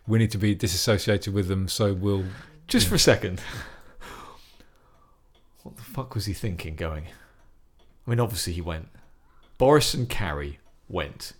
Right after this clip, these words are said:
Speaker 2: You know this because he smirks and doesn't answer when, and, and, and, and deflects specifically, says, "Ah, it's a matter for the investigation." It's like, well, you were either there or you weren't. <laughs> So he was there.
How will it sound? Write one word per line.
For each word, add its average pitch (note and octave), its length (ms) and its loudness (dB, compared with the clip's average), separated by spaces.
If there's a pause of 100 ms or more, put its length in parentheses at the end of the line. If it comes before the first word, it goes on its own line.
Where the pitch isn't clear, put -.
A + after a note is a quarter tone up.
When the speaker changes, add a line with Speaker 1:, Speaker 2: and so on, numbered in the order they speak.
Speaker 2:
You A2 140 -4
know C#3 280 2
this E2+ 400 -4 (100)
because A2 320 -4
he F#2 100 -10
smirks - 560 -4
and E2+ 160 -10
doesn't F#2+ 280 -6
answer F#2 520 -8 (580)
when, F2 420 -2 (400)
and, A#2+ 200 -2
and, B2+ 200 -4
and, B2+ 180 -2
and C#3 180 -2
deflects - 560 4
specifically, C#3+ 440 2
says, C#3 120 4
"Ah, D#3 180 12
it's - 100 4
a E3+ 60 4
matter E3 300 4
for E3 140 0
the D3 100 4
investigation." C3+ 720 4 (380)
It's - 100 -8
like, B2+ 260 -6 (960)
well, A#2+ 80 0
you B2 140 6
were E3+ 160 8
either G#3 140 4
there C#4 260 8
or G#3 60 6
you F#3+ 180 4
weren't. B2 500 6
<laughs> - 40 -2 (1040)
So G3+ 120 8
he C#4 120 12
was D#3+ 120 10
there. - 240 6